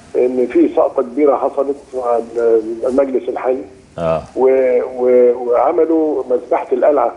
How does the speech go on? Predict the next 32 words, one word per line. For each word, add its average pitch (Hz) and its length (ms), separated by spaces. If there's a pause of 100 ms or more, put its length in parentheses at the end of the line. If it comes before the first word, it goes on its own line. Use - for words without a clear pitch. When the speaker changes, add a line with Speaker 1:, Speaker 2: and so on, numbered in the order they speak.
(500)
Speaker 1:
يعني 120 340
يلا 135 360
كله، 147 260
كله 143 320
يلا، 151 260
يلا 147 160
خلص، 147 300
خلص 147 400
عشان 131 360
إيه؟ 151 240 (460)
إيه، 123 580 (300)
يموت 147 300
ال-، 120 540
الجنين 147 380
لازم 135 320
يموت 135 360
يعني. 95 260
Speaker 2:
آه. 90 260
Speaker 1:
واخد - 280
بالك؟ 120 120
Speaker 2:
عشان 101 340
يعيش 110 280
Speaker 1:
فأنا، 170 160
Speaker 2:
الأب. 180 160
Speaker 1:
أنا، 165 360
أنا 160 160
شايف، 196 340 (960)
آه، 143 240 (100)
فأنا، 180 600
أنا 185 260
شايف، 170 400
آه، 135 240